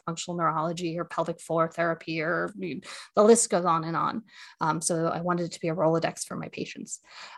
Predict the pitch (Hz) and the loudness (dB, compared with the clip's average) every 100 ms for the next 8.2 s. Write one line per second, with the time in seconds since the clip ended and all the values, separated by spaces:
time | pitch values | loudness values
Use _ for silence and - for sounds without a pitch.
0 | - 180 170 185 185 185 180 180 190 170 | 2 4 4 2 4 4 4 4 2 2
1 | 185 180 190 180 175 165 170 170 165 156 | 0 0 2 2 2 2 2 -2 -2 -6
2 | - 170 160 - - - - - 165 - | -6 -6 -8 -4 -4 -2 -4 -4 -6 -6
3 | 175 - 175 156 156 156 147 156 180 170 | -8 -6 -4 -2 -2 -2 -4 -6 -6 -6
4 | 170 151 151 160 165 160 180 165 175 175 | -2 -2 0 0 0 0 -2 -2 -4 -6
5 | 175 170 165 180 190 - 165 - - 165 | -4 -2 -2 -4 -6 -4 -2 0 0 2
6 | 190 - - - - 123 233 - - - | -2 -2 -8 -8 -8 -6 -8 -12 -8 -4
7 | 185 180 - 170 180 - - 185 214 339 | -4 -4 -2 0 -2 -4 -6 -2 2 2
8 | - | 0